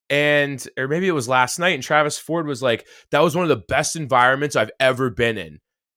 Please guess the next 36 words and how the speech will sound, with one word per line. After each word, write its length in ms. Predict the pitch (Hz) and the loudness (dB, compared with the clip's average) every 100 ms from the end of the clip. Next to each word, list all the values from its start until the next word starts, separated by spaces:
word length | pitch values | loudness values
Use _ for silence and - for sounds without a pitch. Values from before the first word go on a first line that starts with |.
| _ _ _ _ - | _ _ _ _ 0
That 240 | 180 254 | 2 4
was 160 | 190 127 | 2 0
a 60 | |
load 240 | 131 135 120 | 2 2 2
of 40 | |
shit. 340 | - - 101 - | -4 -4 -6 -6
I'm 80 | 143 | -8
gonna 80 | 160 | -2
tell 160 | 147 | 0
everybody 240 | 135 123 117 | 2 2 4
right 160 | 110 | 2
now, 160 | 110 101 | 0 0
that 160 | 139 | 2
is 80 | 170 | 2
a 60 | 123 | -2
load 480 | 110 110 123 135 - | -4 2 4 4 2
of 200 | 117 90 - | -4 -8 -12
total 520 | - - 135 131 123 | -8 0 2 2 0
B 300 | 117 113 101 | -2 0 0
S. 340 | 90 95 - - _ _ | -2 -4 -8 -10 _ _
That 220 | 131 139 139 | 0 0 0
is 100 | 104 | -4
placating 640 | - 175 180 208 190 190 | -4 -2 -2 0 -2 -2
your 140 | 185 | -4
fan 320 | 175 139 131 127 | -4 -4 -4 -4
base. 360 | 131 127 - | -4 -4 -6
You 120 | 120 | -8
know 180 | 113 131 | -2 0
I'm 120 | 147 | 0
not 200 | 147 147 | 2 0
here 220 | 123 113 107 | 0 -6 -8
for 320 | - 107 110 | -6 -4 -2
it. 140 | 110 _ _ _ _ _ | -4 _ _ _ _ _
That 220 | 196 247 | 0 2
wasn't 340 | 254 247 240 226 | 4 2 2 -2
even 500 | 220 175 185 170 | -2 0 0 0